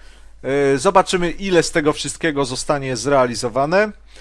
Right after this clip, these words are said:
Bardzo mnie pozytywnie zaskoczyła ta nowa grafika, muszę przyznać, zwłaszcza roślinność. Tam cała grafika, roślinność i wybuchy. Chcę to po prostu zobaczyć. Informacja też jest taka, bo niektórzy z was się zastanawiają, że teraz to mi nie będzie chodziło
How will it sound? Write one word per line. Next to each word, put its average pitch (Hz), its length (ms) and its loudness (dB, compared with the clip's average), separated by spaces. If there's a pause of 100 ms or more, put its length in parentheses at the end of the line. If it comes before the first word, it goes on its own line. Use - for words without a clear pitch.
(400)
Bardzo 135 720 2
mnie 127 600 -4
pozytywnie 127 720 -4
zaskoczyła 127 640 -4
ta 131 140 -6
nowa 123 260 -4
grafika, 127 500 -6
muszę 139 240 -6
przyznać, 131 480 -6
zwłaszcza 147 340 -2
roślinność. 123 720 -6
Tam 117 380 -8
cała 156 300 0
grafika, 131 580 -2 (320)
roślinność 143 680 -6
i 120 40 -10
wybuchy. 131 580 -2 (340)
Chcę - 300 -4
to 143 160 0
po 117 140 -8
prostu 127 380 -6
zobaczyć. 151 560 -2
Informacja 208 640 0
też 175 180 -4
jest 143 180 -6
taka, 208 300 4
bo 156 120 -2
niektórzy 139 360 -6
z 127 60 -12
was 139 180 -2
się 135 160 -6
zastanawiają, 127 580 -4
że 156 120 -6
teraz 190 400 2
to 139 100 -4
mi 127 120 -10
nie 117 140 -8
będzie 151 340 0
chodziło 165 560 0